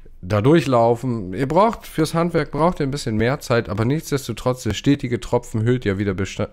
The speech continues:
bekanntlich den, den Stein. Und dadurch kommt ihr dann irgendwann eines Tages tatsächlich mit euren ganzen Klassen auf Level siebzig, könnt mit recht gutem Equipment euch noch weitere Sachen basteln, High-End-Equipment zusammenschrauben,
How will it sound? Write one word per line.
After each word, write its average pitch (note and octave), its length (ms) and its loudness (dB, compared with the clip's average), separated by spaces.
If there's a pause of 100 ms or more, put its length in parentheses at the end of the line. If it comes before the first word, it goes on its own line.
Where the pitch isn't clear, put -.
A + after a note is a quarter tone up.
bekanntlich G2 500 -4
den, F2 320 -6
den E2+ 220 -14
Stein. G2 680 0 (400)
Und B2+ 220 0
dadurch E3+ 560 4
kommt D3+ 220 2
ihr D3 60 4
dann C3 160 2
irgendwann D3 460 2
eines B2+ 380 0
Tages G#2+ 400 2
tatsächlich G#2+ 480 -2
mit G#2 140 -6
euren F#2+ 260 -4
ganzen A#2+ 260 -6
Klassen F#2+ 340 -6
auf F2 140 -8
Level F2 180 -2
siebzig, E3+ 520 -2 (340)
könnt F#3+ 260 0
mit D3+ 240 -2 (100)
recht D3 240 0
gutem D3 300 2
Equipment C#3 600 -2
euch G#2 380 -2
noch A2+ 260 0
weitere C3+ 360 0
Sachen A#2+ 360 0
basteln, G#2 680 -2
High-End-Equipment C3+ 1000 2
zusammenschrauben, G2+ 840 -2